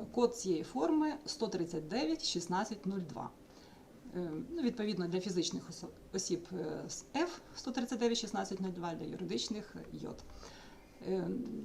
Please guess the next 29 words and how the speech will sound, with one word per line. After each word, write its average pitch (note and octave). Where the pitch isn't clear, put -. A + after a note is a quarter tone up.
заява B3+
містить B3
лише G#3+
один G3
реквізит, F#3+
який A#3+
вам G3+
потрібно F#3+
внести D4+
від A#3
себе, D#3+
е, -
який F#3
є F#3
змінним. E3+
Це A3
адреса F#3+
вашої G#3
електронної F3+
пошти. -
Е, E3
решта B3+
реквізитів, A#3
е, E3
код G3
платника D#3+
і D#3
його E3+
найменування G#3